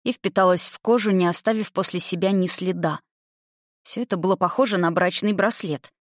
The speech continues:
но с непонятными ограничениями. Норвуд слышал, такое редко, но случается на свете. Дракон потёр запястье пальцем, поскрёб кожу ногтем, но ситуация не изменилась. Рука осталась чистой,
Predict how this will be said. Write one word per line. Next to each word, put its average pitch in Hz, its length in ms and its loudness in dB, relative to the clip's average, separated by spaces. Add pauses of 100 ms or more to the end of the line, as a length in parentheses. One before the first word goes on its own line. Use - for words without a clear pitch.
(180)
но 170 160 -4
с - 100 -4
непонятными 196 640 2
ограничениями. 196 960 0 (400)
Норвуд 269 340 2
слышал, 277 440 2
такое 185 300 0
редко, 214 340 2
но 185 160 0
случается 240 560 0
на 165 100 2
свете. 165 460 -4 (640)
Дракон 214 320 2
потёр 196 280 2
запястье 190 480 2
пальцем, 208 460 0 (260)
поскрёб 247 440 2
кожу 220 260 4
ногтем, 214 460 4
но 202 80 4
ситуация 202 500 2
не 196 160 4
изменилась. 202 640 4 (340)
Рука 311 280 2
осталась 285 380 4
чистой, - 440 -4